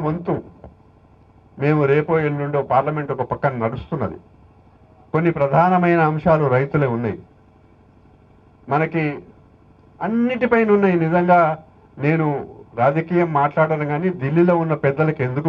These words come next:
మనం గుర్తు రాలేదో, మన వ్యవసాయ పరికరాల మీద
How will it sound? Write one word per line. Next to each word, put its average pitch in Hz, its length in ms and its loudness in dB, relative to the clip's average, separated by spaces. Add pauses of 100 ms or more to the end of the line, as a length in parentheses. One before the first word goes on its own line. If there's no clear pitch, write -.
మనం 160 240 0
గుర్తు 143 240 -8
రాలేదో, 135 400 2 (1040)
మన 180 120 2 (100)
వ్యవసాయ 220 420 6 (140)
పరికరాల 208 560 4
మీద 208 120 4